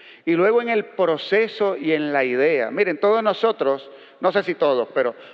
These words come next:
muchos de nosotros en alguna ocasión hemos tenido que trabajar en algo que requiere paciencia. Que usted tiene que hacer alguito y sentarse a esperar.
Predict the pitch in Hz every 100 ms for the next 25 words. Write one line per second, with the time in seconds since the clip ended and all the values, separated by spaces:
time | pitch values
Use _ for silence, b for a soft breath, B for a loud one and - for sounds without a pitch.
0 | - 185 214 196 196 170 208 190 165 151
1 | 143 170 180 180 - 170 160 165 175 170
2 | 175 175 175 175 - - - - 151 143
3 | 135 131 165 180 180 190 185 170 156 135
4 | 139 147 175 175 139 113 - 135 135 131
5 | - - 101 - B B B - 139 165
6 | 185 180 180 175 190 208 190 196 196 240
7 | 233 175 - 143 160 - 196 175 120 113